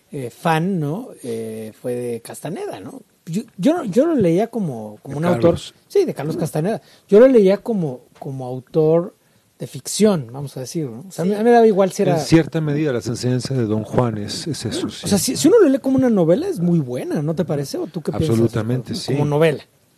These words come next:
Speaker 2: Sí, sí, y, y bueno, la misma gente cuando traen la traducción al fondo y dicen, "Güey, pues es que funciona como antropología, pero,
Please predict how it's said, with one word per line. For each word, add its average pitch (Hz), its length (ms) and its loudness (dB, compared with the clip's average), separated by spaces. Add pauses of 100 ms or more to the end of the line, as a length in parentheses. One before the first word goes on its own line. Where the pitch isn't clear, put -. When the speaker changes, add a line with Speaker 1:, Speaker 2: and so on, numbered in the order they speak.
(760)
Speaker 2:
Sí, 190 380 0
sí, 214 440 -4
y, 107 960 0
y 262 80 -2
bueno, 113 200 4
la 101 60 -6
misma 127 320 -2
gente 170 420 -2
cuando 110 840 -2 (160)
traen 120 280 2
la 135 100 2
traducción 120 800 -2 (340)
al 104 160 -4
fondo 131 400 2
y 120 60 2
dicen, 120 440 -6
"Güey, 131 220 -2
pues - 220 -12
es 120 120 -14
que - 120 -20
funciona 143 380 -10
como 151 180 -6
antropología, 131 680 -8
pero, 151 360 -6